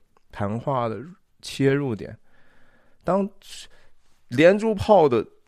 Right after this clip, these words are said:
“Yeah, yeah, she dropped, yeah”，她找到一个刚好的一个静默的时间之后，用眼神同时提示，就是，“嗯，那你们是从哪儿来呢？”她有没有上来之后就说一个说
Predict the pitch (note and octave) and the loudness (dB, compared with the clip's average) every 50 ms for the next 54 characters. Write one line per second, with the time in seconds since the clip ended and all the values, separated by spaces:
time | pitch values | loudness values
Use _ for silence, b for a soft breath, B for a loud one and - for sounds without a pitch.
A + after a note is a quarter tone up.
0 | _ - A2 A#2 C3 D3 E3 F3 F3 D3+ D3 C#3+ C#3+ D#3+ D#3+ D#3 C#3 - - E3 | _ -10 -8 -6 -4 -4 -2 -2 -2 -2 0 0 2 2 2 2 0 -2 -4 -4
1 | D#3+ D3+ - - G3 G#3 A3 A#3+ G#3 E3+ F3+ D3+ C#3 D3 D3+ F3 G3+ G3 D#3 A2+ | -4 -2 0 2 2 4 6 4 4 2 0 -4 -2 0 4 6 6 8 6 6
2 | - B B B B B B B B B _ _ _ - - D#3 D3 - A#2+ G#2+ | 4 B B B B B B B B B _ _ _ -4 -2 -2 0 2 2 2
3 | G#2+ C3+ C3+ B2+ A#2+ A#2 A#2+ C3 B2+ - - - - - F#3 F#3 F#3+ F#3+ F#3 F#3+ | 2 2 2 0 0 -2 -4 -6 -8 -8 -10 -12 -6 -2 0 0 0 2 2 2
4 | F3+ B2 G#2+ G#2+ A2+ A2 A2 B2 A#2 - D#3 C3+ B2 A#2+ A#2+ A2+ G#2 G#2 - - | 2 2 2 2 0 0 -2 -4 -4 -4 -4 -4 -2 0 0 0 0 -2 -4 -6
5 | G2 G2 G2+ G#2 G#2 G#2 G2 - A2 A2 A2+ A#2 G#2+ G2+ - - - _ _ - | -8 -6 -4 -4 -6 -6 -6 -6 -6 -6 -4 -4 -4 -6 -6 -10 -18 _ _ -10
6 | - C3+ C#3+ C3+ A#2+ G#2+ G#2+ F#2+ F2 F#2 - A2 A#2+ A#2+ - G#2+ A2 A2 A2+ A2 | -4 -2 0 0 0 0 -2 -2 -2 -2 -4 -4 -4 -4 -4 -6 -6 -6 -8 -10
7 | - - G2 F#2+ F#2 - - G#2+ G2 G#2 G2 G2 G2+ F2+ - - _ - B2 B2+ | -10 -10 -10 -10 -8 -6 -6 -6 -6 -6 -8 -8 -8 -10 -12 -12 _ -4 -4 -2
8 | A2+ G2 F#2+ - - C#3 D#3+ F#3+ F#3 E3+ D#3 C3+ G#2+ G2 G2+ A#2+ C#3 C#3+ - - | -2 -4 -6 -8 -10 -8 -6 -4 -2 -2 -2 -2 -2 -2 -2 -4 -4 -6 -8 -10
9 | - - A#2+ C#3+ C#3 G#2+ E2 B1 B1+ A1 G1+ - E2+ F#2 A2+ B2+ - - G#3 G3 | -8 -8 -8 -6 -6 -8 -8 -8 -10 -12 -12 -12 -12 -12 -14 -10 -6 -4 -2 -2
10 | A#2+ G#2 D3+ F#3+ F3 C3 B2 - - G#3 G3+ D#3+ A2+ F2 E2+ F2+ G2 A2+ A#2 G#2+ | -2 -2 -4 -4 -4 -4 -4 -4 -2 -2 -2 -2 -2 -4 -6 -8 -8 -8 -8 -6
11 | - B2+ A2+ A2 G#2+ - _ _ _ _ _ _ _ _ _ _ _ _ _ _ | -6 -6 -6 -6 -8 -10 _ _ _ _ _ _ _ _ _ _ _ _ _ _
12 | _ _ _ _ _ - - A#2+ A2 - - - A#2+ A#2+ A2+ G#2+ G#2+ G#2+ G#2 A2+ | _ _ _ _ _ -14 -14 -14 -12 -14 -12 -10 -8 -6 -6 -6 -8 -8 -8 -10
13 | A2 G#2+ - A#2+ A#2 A#2 | -10 -8 -6 -6 -6 -8